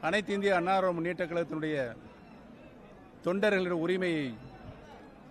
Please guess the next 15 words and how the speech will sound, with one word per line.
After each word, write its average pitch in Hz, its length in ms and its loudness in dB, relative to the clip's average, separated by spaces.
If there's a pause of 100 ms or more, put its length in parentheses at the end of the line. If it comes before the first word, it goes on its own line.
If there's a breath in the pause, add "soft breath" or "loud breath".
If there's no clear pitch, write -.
(920)
மீட்டெடுக்கின்ற, 185 640 0 (180)
பாதுகாக்கின்ற 170 640 2 (340)
குழுவாக 165 500 0
செயல்பட்டுக்கின்ற 151 580 -6 (1120)
புரட்சி 185 300 0 (100)
தலைவர் 165 360 0 (540)
எம் 147 120 -2
ஜி 147 80 0 (100)
ஆர், 165 180 2
புரட்சி 165 340 -4
தலைவி 151 300 -2
மாண்புமிகு 143 400 -2
அம்மாவுடைய 143 420 -2 (1600)
உண்மை 208 260 2 (120)
விசுவாசிகளாக 160 680 0